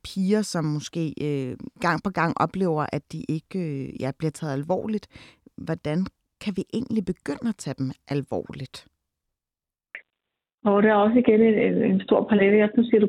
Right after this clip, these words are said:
Speaker 2: piger, så jeg tænker, at vi tænker skole. Altså, at det, det er børn, vi snakker om.
Speaker 1: Ja, altså gerne
Speaker 2: Øhm.
Speaker 1: dem, der i hvert fald går i institution.
Speaker 2: Ja, ja. Øhm, der er mange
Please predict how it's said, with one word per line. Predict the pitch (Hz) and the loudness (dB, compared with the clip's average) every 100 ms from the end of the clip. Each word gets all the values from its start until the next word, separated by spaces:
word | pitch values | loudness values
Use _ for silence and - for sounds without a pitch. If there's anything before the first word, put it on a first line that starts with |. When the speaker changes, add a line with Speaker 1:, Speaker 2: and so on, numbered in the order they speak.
| - | 4
Speaker 2:
piger, | 214 220 233 | 4 4 4
så | |
jeg | 202 202 | 0 2
tænker, | 208 214 | 2 4
at | |
vi | 208 208 | 4 4
tænker | 202 190 190 | 2 2 0
skole. | - 196 190 202 233 - | 4 6 6 6 4 2
Altså, | 185 185 | 0 2
at | 170 | 0
det, | - 185 - | -2 -6 0
det | 196 | 0
er | 196 | 4
børn, | 202 - 196 | 2 4 2
vi | 190 | 2
snakker | 190 190 196 | 2 4 2
om. | 185 - _ - | 0 -6 _ 0
Speaker 1:
Ja, | 190 180 175 | 6 8 6
altså | 170 180 | 4 2
gerne | 196 185 208 | 4 6 8
Speaker 2:
Øhm. | 233 | 8
Speaker 1:
dem, | 160 - | 8 6
der | 202 | 4
i | 185 | 2
hvert | 165 151 | 2 0
fald | 165 - | -4 -2
går | 165 135 | -2 0
i | 127 131 - | 2 0 0
institution. | 139 - 139 131 - 170 175 - 143 _ _ _ _ _ - - | -2 -2 -8 -8 -6 -4 -4 -6 -8 _ _ _ _ _ -6 0
Speaker 2:
Ja, | 190 - - - _ - 190 | 0 0 -8 -20 _ -6 -2
ja. | 196 - - - - - - | -2 -2 -18 -20 -20 -6 2
Øhm, | 190 180 180 175 170 175 180 175 - _ _ _ _ _ _ _ _ _ _ - | 6 6 6 6 4 4 0 -6 -20 _ _ _ _ _ _ _ _ _ _ 2
der | 190 | 4
er | 190 190 196 | 6 6 6
mange | 214 | 6